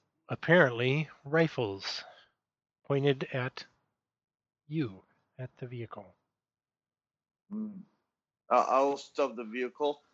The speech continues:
Speaker 2: stop the bus. Oh, there are more of them. And I'll try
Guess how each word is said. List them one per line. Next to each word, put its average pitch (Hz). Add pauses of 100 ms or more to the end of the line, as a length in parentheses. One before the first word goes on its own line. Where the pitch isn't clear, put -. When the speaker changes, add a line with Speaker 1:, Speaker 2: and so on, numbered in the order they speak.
(880)
Speaker 2:
stop 110
the - (100)
bus. 123 (1500)
Oh, 240 (540)
there 233
are 247
more 262
of 220
them. 196 (1200)
And 120 (160)
I'll 127
try 127